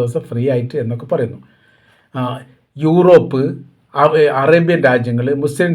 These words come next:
രാജ്യങ്ങൾ, ആഫ്രിക്കൻ രാജ്യങ്ങൾ, ഇതിലൊക്കെയുള്ള രാഷ്ട്രപ്രതിനിധികളെയോ അവരുമായിട്ട് ബന്ധപ്പെട്ടവരെയോ ഉദ്ഘാടന സമയത്ത് ക്ഷണിക്കാം എന്നും പറയപ്പെട്ടിട്ടുണ്ട്. ഏതായിരുന്നാലും ഇതിൻ്റെ ഒരു പ്രത്യേകത എന്ന് പറഞ്ഞത്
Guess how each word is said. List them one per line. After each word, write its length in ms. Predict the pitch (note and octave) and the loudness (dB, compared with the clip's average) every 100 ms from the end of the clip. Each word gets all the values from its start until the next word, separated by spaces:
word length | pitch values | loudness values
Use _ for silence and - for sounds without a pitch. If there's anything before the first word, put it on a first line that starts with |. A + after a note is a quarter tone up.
| C3 | 0
രാജ്യങ്ങൾ, 340 | A#2+ A#2 C3+ E3+ F3 | 0 -2 -4 -2 -2
ആഫ്രിക്കൻ 360 | F3 D#3 - B2+ A#2+ | -2 -4 -2 -2 -2
രാജ്യങ്ങൾ, 240 | A#2 B2+ D3+ | -4 -6 -2
ഇതിലൊക്കെയുള്ള 500 | E3+ C#3+ - C3+ B2 A#2+ | 0 -2 -2 -4 -2 -2
രാഷ്ട്രപ്രതിനിധികളെയോ 1200 | C3+ D3 - F3 - B2+ C3 C3+ A#2+ A2+ A2 B2 E3+ - _ _ - D3 | -2 -6 -4 -4 -2 -6 -4 -6 -4 -4 -2 -2 -4 -8 _ _ -4 0
അവരുമായിട്ട് 500 | F#3+ F#3+ D#3 D3 C#3 B2+ | 4 6 6 4 2 -2
ബന്ധപ്പെട്ടവരെയോ 800 | C3 C#3 B2+ A#2 A2+ A2+ A#2+ D#3 C#3+ | 0 -2 -4 -4 -4 -2 -2 -4 -6
ഉദ്ഘാടന 360 | C#3 D3 F3+ D#3 - | -4 2 2 0 -4
സമയത്ത് 300 | A#2 A#2+ C#3+ - | -4 -4 -6 -8
ക്ഷണിക്കാം 460 | A2+ A2+ A2+ C#3 E3+ C3 | -6 -6 -6 -8 -8 -10
എന്നും 200 | A2+ C3 B2+ | -8 -8 -10
പറയപ്പെട്ടിട്ടുണ്ട്. 640 | A2+ A2 B2 F3+ B2+ - - _ _ _ _ _ _ B3+ | -10 -10 -10 -10 -10 -10 -16 _ _ _ _ _ _ 6
ഏതായിരുന്നാലും 500 | B3 A#3 G#3+ G#3 G#3+ F#3 | 8 8 6 6 4 4
ഇതിൻ്റെ 280 | F3+ G#3+ E3 - E3+ | 2 6 4 4 -2
ഒരു 100 | E3+ E3+ | -2 -2
പ്രത്യേകത 480 | D#3+ - G3 F#3+ F#3+ E3+ | -2 2 2 4 6 6
എന്ന് 120 | D3 C3+ | 4 0
പറഞ്ഞത് 300 | B2+ C3+ | 0 2